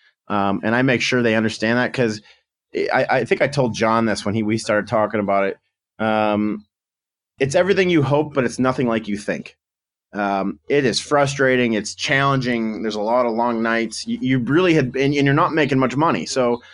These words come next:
you'd really better want to do this. Um, if I had to tell you out of this group who I think would make the best coach, to me, it's really easy, actually. Um,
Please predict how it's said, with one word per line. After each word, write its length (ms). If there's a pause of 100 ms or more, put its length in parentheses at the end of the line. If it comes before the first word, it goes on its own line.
(320)
you'd 160
really 340
better 260
want 360
to 80
do 260
this. 340
Um, 440 (340)
if 140
I 120
had 120
to 80
tell 260
you 220
out 180
of 80
this 140
group 280
who 160
I 200
think 200
would 80
make 200
the 80
best 260
coach, 360
to 100
me, 160
it's 380
really 420
easy, 360
actually. 480 (460)
Um, 500